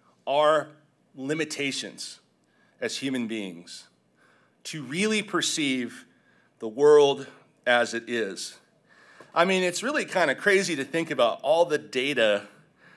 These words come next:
that's spinning out there in the world that we have no access to and no capacity to see. You know, there's a light spectrum, and we are able to see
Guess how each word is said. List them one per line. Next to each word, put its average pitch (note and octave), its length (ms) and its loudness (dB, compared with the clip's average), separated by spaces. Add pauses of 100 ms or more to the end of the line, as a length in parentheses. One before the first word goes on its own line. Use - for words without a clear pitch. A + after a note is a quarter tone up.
(160)
that's A#2+ 160 -6
spinning F3+ 520 -2
out D3 220 -2
there C#3 160 -2
in B2 100 -6
the A2 80 -8
world A#2+ 400 0
that G2 120 -10
we C#3 120 -8
have A#2+ 260 -4
no C3 240 -2
access G#2+ 500 -10
to E2+ 240 -16
and C3 140 -6
no E3 140 0
capacity C3+ 640 -8
to G#2 80 -12
see. - 380 -14 (120)
You F#2 100 -18
know, G#2 200 -10 (380)
there's C3+ 240 -2
a B2+ 60 -2
light C3 300 0
spectrum, - 520 -8 (360)
and A#2+ 200 -10
we B2+ 140 -4
are B2+ 220 -2
able A#2+ 280 -6
to A2+ 100 -12
see A2+ 420 -10